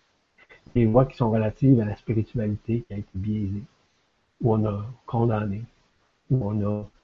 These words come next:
je ne veux pas rentrer dans ces détails, là. Vous savez très bien ce dont je veux vous apporter, vous dire. La déspiritualisation,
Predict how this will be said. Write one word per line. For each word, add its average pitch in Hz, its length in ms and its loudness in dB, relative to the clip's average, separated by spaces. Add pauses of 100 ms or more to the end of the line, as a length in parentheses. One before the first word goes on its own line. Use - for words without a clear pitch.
(420)
je 131 120 -4
ne 120 40 0
veux 110 60 -4
pas 123 100 -4
rentrer 104 280 -8
dans 95 180 -14
ces 120 60 -20
détails, 110 380 -14
là. 104 160 -18 (520)
Vous 127 40 -8
savez 117 240 -2
très 139 220 -2
bien 120 160 -4 (640)
ce - 120 -6
dont 107 220 -2
je 110 120 -4
veux 101 200 -4
vous 110 320 -6
apporter, - 400 -16
vous 117 520 -8
dire. 107 160 -6 (2000)
La 120 80 2
déspiritualisation, 127 1300 2